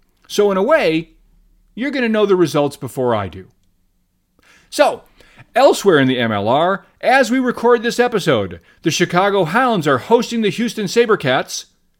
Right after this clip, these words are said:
The Nola Gold are hosting the Seattle Seawolves in what is easily, for my money, the game of the week there. And finally, San Diego is hosting the D C Old Glory.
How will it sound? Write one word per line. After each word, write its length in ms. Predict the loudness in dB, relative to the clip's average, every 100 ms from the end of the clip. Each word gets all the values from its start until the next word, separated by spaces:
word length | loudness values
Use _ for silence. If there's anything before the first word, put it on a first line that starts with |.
| _ _ _ _ _ _ _
The 100 | 0 2
Nola 300 | 4 4 2
Gold 460 | 4 6 6 4
are 220 | 2 -2
hosting 420 | 0 0 0 -2 -4
the 80 |
Seattle 340 | -4 -2 0 -2
Seawolves 640 | -2 0 2 2 0 -4
in 200 | -8 -6
what 180 | -2 -2
is 180 | -4 -6 _
easily, 520 | -6 -4 -2 -2 -4
for 160 | -4 -4
my 220 | -2 -2
money, 280 | -2 -2 -4
the 160 | -6
game 320 | -6 -6 -6
of 120 | -6 -6
the 80 |
week 260 | -4 -4 -2
there. 340 | -4 -4 -8 -14 _ _ _ _ _ _
And 140 | -12
finally, 680 | -4 -2 0 2 2 0 -6 _ _ _
San 340 | -8 -2 0 0
Diego 500 | 2 2 2 0 0
is 160 | -2 -2
hosting 420 | -2 -2 -2 -6
the 60 | -4
D 220 | -4 -4
C 280 | -4 -4 -4
Old 260 | -6 -6
Glory. 380 | -2 -2 -2